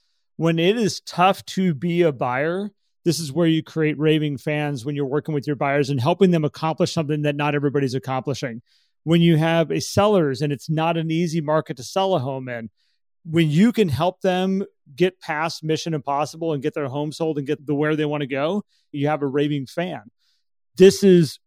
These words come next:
the great opportunities of these marketplaces that are, you know, if you were a listing agent in the last marketplace, nobody was writing letters about you going like, "Not sure how we did it without you." I mean, you were getting it done and you were making it happen. But at the end of the day, they're like, "Yeah, I mean,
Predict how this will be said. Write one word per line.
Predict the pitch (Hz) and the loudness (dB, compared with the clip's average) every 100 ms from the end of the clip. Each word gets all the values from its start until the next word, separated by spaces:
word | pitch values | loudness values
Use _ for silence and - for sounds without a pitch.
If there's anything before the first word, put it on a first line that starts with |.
| _ | _
the | 143 170 170 123 _ | -6 -4 -4 -6 _
great | 160 165 220 | 0 4 6
opportunities | 233 196 180 - 202 185 143 | 4 2 0 2 4 6 4
of | |
these | 147 135 | 0 -2
marketplaces | 151 160 165 165 156 147 156 139 123 | 0 0 0 -2 0 0 0 -4 -2
that | 165 | -2
are, | 147 143 135 - _ _ | 0 0 0 -4 _ _
you | - | -6
know, | 185 196 | -2 -2
if | 170 | -2
you | 190 | 0
were | 208 208 175 - _ - | 2 2 0 -8 _ -10
a | |
listing | 170 202 - 175 | -2 -2 0 0
agent | 156 143 | 0 -2
in | 147 | -2
the | |
last | 139 156 151 165 | 0 0 -2 -4
marketplace, | 160 180 - 196 185 170 | -4 -4 -2 -2 -2 -4
nobody | 175 202 214 214 | 2 2 2 0
was | 196 175 127 | 2 2 2
writing | 160 160 160 | 2 2 2
letters | 147 160 165 139 | 0 2 2 2
about | 143 139 | 0 0
you | 143 | -2
going | 139 143 143 | 0 -2 -2
like, | 139 139 - _ _ | -4 -4 -10 _ _
"Not | 165 175 | -6 -6
sure | - - 180 | -6 -2 -2
how | 139 156 | 0 0
we | 147 | 0
did | 151 | 0
it | |
without | 143 139 135 131 | -2 -2 -2 -4
you." | 123 117 - _ _ | -10 -14 -20 _ _
I | 285 | 0
mean, | 262 247 - - - | 4 2 0 -12 4
you | 285 | 6
were | 302 | 6
getting | 196 277 254 | 4 6 8
it | 202 135 | 6 6
done | 233 240 | 6 6
and | 190 175 | 4 4
you | |
were | 196 185 | 6 6
making | 180 185 | 2 0
it | 170 | -2
happen. | 131 190 220 170 147 | 0 0 0 -2 -2
But | 139 156 | 0 0
at | 156 | 2
the | 180 | 2
end | 196 | 4
of | |
the | 160 | 4
day, | 190 220 | 6 6
they're | 170 156 | 4 2
like, | 151 151 | 0 -2
"Yeah, | 196 175 | 0 0
I | 131 143 | 0 -2
mean, | 147 147 131 | -2 -4 -6